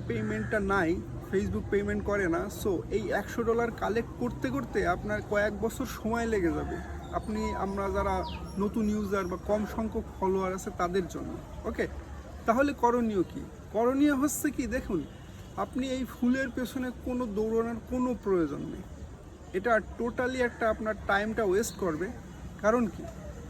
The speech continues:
কারণ আপনি যেই কনটেন্ট ক্রিয়েশনের জন্য Facebook-এ এসেছেন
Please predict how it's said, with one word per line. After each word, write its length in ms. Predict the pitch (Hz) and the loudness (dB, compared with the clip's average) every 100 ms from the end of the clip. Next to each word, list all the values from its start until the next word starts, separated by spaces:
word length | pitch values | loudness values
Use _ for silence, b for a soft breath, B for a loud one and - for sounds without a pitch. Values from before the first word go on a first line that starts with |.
| - - | -10 4
কারণ 340 | 208 240 233 - - | 6 8 4 0 -2
আপনি 520 | 185 - 233 254 262 | -2 0 0 2 2
যেই 440 | 185 202 233 247 226 - - | 2 4 4 4 0 -4 -2
কনটেন্ট 540 | 214 220 214 247 240 | 0 0 0 -2 0
ক্রিয়েশনের 520 | 226 233 - 240 233 | -2 -2 -2 -2 -2
জন্য 200 | 226 240 226 214 | 0 -2 0 0
Facebook-এ 460 | 220 202 226 240 | -2 -2 -4 0
এসেছেন 520 | 208 202 247 - 175 | 0 0 -4 -2 -4